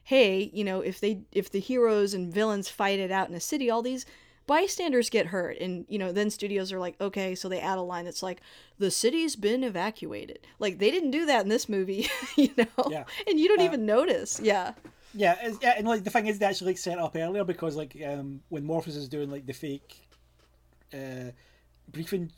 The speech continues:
Speaker 2: program where, where, the, where he's, like, he's explaining them, these people are so, uh,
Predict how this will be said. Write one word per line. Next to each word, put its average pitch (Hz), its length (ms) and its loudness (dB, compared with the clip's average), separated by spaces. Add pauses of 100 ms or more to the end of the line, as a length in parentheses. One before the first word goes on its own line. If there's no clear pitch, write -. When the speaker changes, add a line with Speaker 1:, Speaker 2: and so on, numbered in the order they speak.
(120)
Speaker 2:
program 170 460 0
where, 139 280 -4
where, 131 140 -12
the, 123 300 -4
where 127 140 -10
he's, 120 180 -10
like, 156 100 -8 (220)
he's 139 180 -12
explaining 175 460 -2
them, 165 260 -6 (360)
these 175 140 -2
people 180 280 2
are 160 100 4
so, 151 540 -2
uh, 143 580 -8